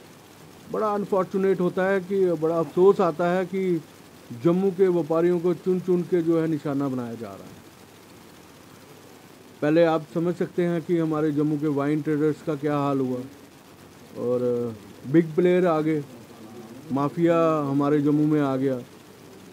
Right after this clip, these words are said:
और अब बार भी जो है बंद हो गई है। और अब जो है हमारा तरफ निशाना है उनका कि Reliance Retail Store के अंदर दवाइयाँ भी खुलेगी, grocery भी खुलेगी, electronic सामान भी होगा,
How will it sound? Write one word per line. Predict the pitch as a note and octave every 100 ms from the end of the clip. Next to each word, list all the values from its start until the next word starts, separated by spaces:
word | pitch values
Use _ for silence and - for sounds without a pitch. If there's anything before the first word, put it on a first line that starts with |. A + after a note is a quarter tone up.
| - - - -
और | C3 C#3+
अब | D3+
बार | D3+ C#3+ D3+ D#3 E3+
भी | F#3 F3+
जो | F3
है | F3
बंद | E3 D#3+ D#3+
हो | D3+
गई | C#3+ C#3+
है। | C3+ A2+ A2+ - A2 - - - - - - - - - - - -
और | E3 F3
अब | F3+ E3 F#3
जो | F#3 A3 G#3
है | A3
हमारा | G#3+ G3 F#3 F#3+ F#3 F3+
तरफ | F3+ F3 E3
निशाना | E3+ D3+ D#3+ D3 E3 F3
है | F3+
उनका | F3 E3 E3+ E3+ E3
कि | D3 E3 D#3 C#3 - - - - - F#2+ F#2 F#2+ F#2 - - - - C3+ D3
Reliance | C#3 C#3 D#3+ F3+ F#3
Retail | F3+ F3 E3+ F#3
Store | F3 F#3+ F3+
के | E3+
अंदर | F3 E3+ E3
दवाइयाँ | D#3 D3 D3+ F3
भी | F#3
खुलेगी, | E3+ E3+ E3 E3+ D#3+ - - - -
grocery | D3 D#3 D#3 F#3+
भी | F#3 F#3+
खुलेगी, | F3+ F3+ E3+ F3
electronic | E3 E3 - F3 F3 F3
सामान | C#3 E3 E3 F3+
भी | F#3
होगा, | F3 D#3 D#3